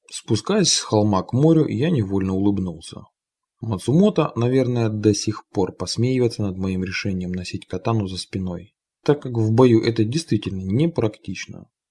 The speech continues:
Просто однажды я услышал от, от него рассказ, что якобы в старину выхватывать меч из-за спины являлось настоящим мастерством,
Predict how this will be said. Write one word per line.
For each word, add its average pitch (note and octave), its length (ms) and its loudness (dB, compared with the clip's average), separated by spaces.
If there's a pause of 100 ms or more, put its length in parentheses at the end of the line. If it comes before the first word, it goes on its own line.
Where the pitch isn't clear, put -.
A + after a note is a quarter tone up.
(340)
Просто F3 340 2
однажды D3+ 440 4
я A2+ 140 6
услышал A2 460 2
от, G2 180 -2
от G#2 180 -4
него D#3+ 240 6
рассказ, - 600 -2
что - 220 -4
якобы G#2 380 2
в - 60 -6
старину C3 520 0 (120)
выхватывать A#2+ 560 4
меч G#2 220 0
из-за G2+ 160 -2
спины E3 560 0
являлось A2+ 440 0
настоящим G2+ 580 0
мастерством, G2 760 -4